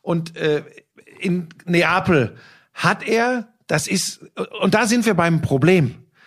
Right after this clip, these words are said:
Er hat diese Mensch-, diesen Menschen wieder Bedeutung, Selbstvertrauen, ähm, alles gege-, alles gegeben. Und das haben sie ihn spüren lassen.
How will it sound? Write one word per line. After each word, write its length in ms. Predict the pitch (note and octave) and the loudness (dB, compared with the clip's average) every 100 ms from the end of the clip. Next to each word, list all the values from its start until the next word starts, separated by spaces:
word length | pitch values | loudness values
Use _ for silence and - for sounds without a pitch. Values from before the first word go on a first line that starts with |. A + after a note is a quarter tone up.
| - - - - - _ _ _ | -20 -20 -20 -20 -20 _ _ _
Er 240 | - G#3+ G3+ | 0 2 2
hat 200 | A3 A3+ | -2 0
diese 220 | G3+ F3+ | 0 2
Mensch-, 420 | E3 F3 A3 G#3+ | 4 4 2 -2
diesen 300 | - E3+ F3+ | -2 0 2
Menschen 440 | E3+ G#3 G3+ F#3+ F3 | 2 2 0 -2 -2
wieder 200 | F3 D#3+ | 0 2
Bedeutung, 880 | D#3+ C3+ F3+ G3 G#3+ G3+ G3+ G3 F#3+ - - - _ | 0 2 4 4 2 2 2 0 -2 -16 -20 -20 _
Selbstvertrauen, 1200 | A#2+ A#2 F#3+ G#3 - G3+ F#3 - E3+ F3 E3+ E3+ E3 - - _ _ | -6 0 2 2 0 -2 -2 0 2 4 2 0 -4 -18 -20 _ _
ähm, 440 | - D#3+ D3+ D3 C#3+ _ _ _ _ | -2 2 2 0 -4 _ _ _ _
alles 400 | - G#3+ B3+ - | 0 2 2 2
gege-, 280 | A3+ - G#3 | 0 0 0
alles 440 | F#3+ D4 B3 - - | 2 4 2 0 -2
gegeben. 460 | D#3 D3 B2 - _ _ _ | 0 0 -2 -8 _ _ _
Und 260 | - F3 E3 | 0 2 2
das 220 | G#3+ A#3 | 0 0
haben 220 | G3+ A3+ | 0 2
sie 120 | A3 G3+ | 2 2
ihn 120 | E3 | 0
spüren 480 | - - G#3 B3 A#3+ | 0 0 2 2 2
lassen. 420 | A#3 A3+ C4 | 0 -2 -6